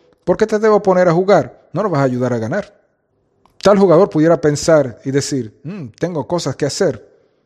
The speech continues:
Y empiezan a ejercitarse, empiezan a perder el sobrepeso,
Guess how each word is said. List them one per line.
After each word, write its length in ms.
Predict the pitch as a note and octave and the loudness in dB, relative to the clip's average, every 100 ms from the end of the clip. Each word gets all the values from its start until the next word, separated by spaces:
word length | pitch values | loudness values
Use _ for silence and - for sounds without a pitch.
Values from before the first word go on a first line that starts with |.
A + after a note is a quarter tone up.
| _ _ | _ _
Y 80 | - | -2
empiezan 360 | C#3+ F#3+ F#3 F3 | 0 2 2 4
a 40 | |
ejercitarse, 760 | E3 D#3 E3 F#3 E3+ B2 A#2 A2 - | 2 2 -2 2 2 0 -10 -14 -14
empiezan 480 | C#3 C3 F3 F3 D#3 | -8 -2 0 0 0
a 100 | C#3+ | 0
perder 580 | C#3+ C3+ G3 C#3+ - _ _ _ _ _ _ _ _ | 0 2 2 0 -8 _ _ _ _ _ _ _ _
el 100 | C#3+ | -8
sobrepeso, 720 | C3+ D3+ C3+ C#3 C#3 - A#2+ | 0 2 2 2 0 -2 -8